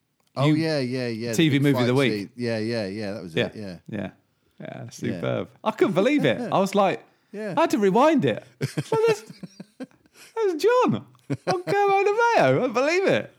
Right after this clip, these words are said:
Speaker 1: Yeah.
Speaker 2: Just superb.
Speaker 1: Yeah.
Speaker 2: But haven't you, you've been on there once or twice, haven't you? Have you not?
Speaker 1: I,
Speaker 2: Did you
Speaker 1: yeah,
Speaker 2: get
Speaker 1: I had another thing read out on there, I think, another
Speaker 2: Yeah.
Speaker 1: comment.
Speaker 2: Yeah.
Speaker 1: I think, again, it was to do with that, I think, to do with
Speaker 2: Yeah.
Speaker 1: the film, film of the week.
Speaker 2: Oh,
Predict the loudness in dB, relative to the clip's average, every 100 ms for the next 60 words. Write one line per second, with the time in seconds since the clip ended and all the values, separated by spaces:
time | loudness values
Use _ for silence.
0 | -20 -12 -10 -10 -12 -12 -12 -10 -12 -10
1 | -12 -10 -12 _ _ _ _ -18 -16 -18
2 | _ -4 -2 -4 -2 -2 -2 0 0 2
3 | 0 0 0 0 -2 -2 -4 -4 -4 -4
4 | -4 -4 -6 -6 -4 -4 -8 _ _ _
5 | -12 -8 -6 -4 -2 -2 -4 -6 -6 -6
6 | -6 -8 -10 -10 -10 -8 -8 -8 -10 -10
7 | -10 -12 -14 -14 -8 -4 -2 -2 -4 -10
8 | -14 _ _ _ _ _ -10 -6 -6 -6
9 | -8 -12 -10 -8 -8 -10 -16 -16 -14 -12
10 | -12 -10 -12 -12 -16 -18 -20 -20 _ _
11 | _ -20 -18 -16 -12 -10 -8 -10 -12 -20
12 | -20 -20 -18 -16 -16 -16 _ _ _ _
13 | _ _ _ _ -20